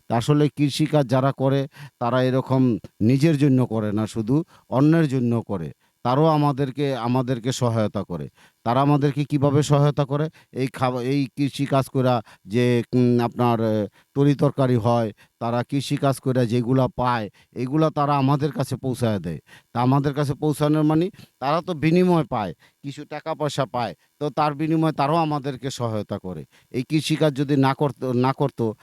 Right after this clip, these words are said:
তাহলে তো আমা-, আমরা এই জিনিসগুলা পাইতাম না। তো তারা কৃষিকাজের মাধ্যমে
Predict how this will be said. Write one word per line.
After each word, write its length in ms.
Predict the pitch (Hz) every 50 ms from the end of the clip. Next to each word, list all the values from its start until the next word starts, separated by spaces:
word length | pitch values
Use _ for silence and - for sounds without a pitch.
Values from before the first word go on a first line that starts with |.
| _ _ _
তাহলে 200 | - 135 147 156
তো 100 | 147 -
আমা-, 300 | 156 143 135 131 135 135 113
আমরা 240 | 113 123 127 127 131
এই 100 | 127 127
জিনিসগুলা 480 | 117 113 120 120 113 101 101 117 117 110
পাইতাম 360 | - 120 117 - - 98 87
না। 200 | 85 82 71 64 - _ _ - _ _
তো 100 | - 123
তারা 240 | 127 - 143 147 151
কৃষিকাজের 680 | - - 160 165 - - 175 165 175 175 165 147 170 151
মাধ্যমে 520 | 147 143 131 107 113 131 120 113 95 80